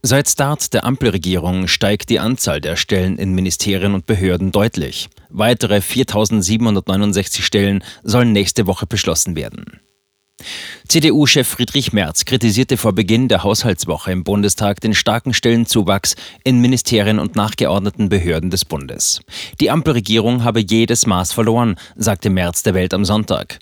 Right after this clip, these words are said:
Zudem verwies er auf einen Schuldenstand historischen Ausmaßes. Die pauschale Stellenstreichung, auf die sich S P D, Grüne und F D P für zwanzig dreiundzwanzig verständigt hätten,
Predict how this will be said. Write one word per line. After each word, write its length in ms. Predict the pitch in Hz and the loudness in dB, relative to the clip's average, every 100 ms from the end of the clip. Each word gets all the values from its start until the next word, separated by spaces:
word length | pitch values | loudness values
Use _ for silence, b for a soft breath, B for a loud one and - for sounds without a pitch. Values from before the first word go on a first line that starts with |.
| _ | _
Zudem 340 | - 120 131 | -2 0 2
verwies 380 | 123 101 113 - | 0 0 0 2
er 120 | 113 | 2
auf 140 | 90 85 | 0 -2
einen 200 | 104 98 | -2 0
Schuldenstand 760 | - 117 113 113 - 87 78 | 2 2 2 0 0 -2 -4
historischen 600 | - - 131 117 107 120 | -6 -4 0 2 2 0
Ausmaßes. 800 | - 73 - 87 - - - - - B B B 120 | -2 -2 -2 -4 -8 -8 -6 -6 -8 B B B -4
Die 60 | |
pauschale 500 | - 127 - 117 131 | 2 2 2 0 0
Stellenstreichung, 960 | 131 120 113 113 - 92 90 110 131 143 B B | 2 2 4 2 0 0 -2 -2 -4 -4 B B
auf 160 | 98 90 | -6 -2
die 160 | 113 | -2
sich 260 | 95 107 - | 0 -2 -2
S 140 | 110 | -2
P 120 | - 107 | -2 0
D, 200 | 113 123 | 0 0
Grüne 380 | 95 101 98 | 0 2 2
und 140 | 95 - | 0 -2
F 140 | 101 | -4
D 100 | - | -2
P 240 | 85 78 62 | -4 -4 -6
für 180 | - 82 | -4 -4
zwanzig 340 | 104 95 95 | -2 -4 -4
dreiundzwanzig 600 | - 107 113 117 107 110 | -2 0 0 0 -2 -4
verständigt 500 | - - 107 101 - | -4 0 2 0 0
hätten, 280 | 104 110 | -2 0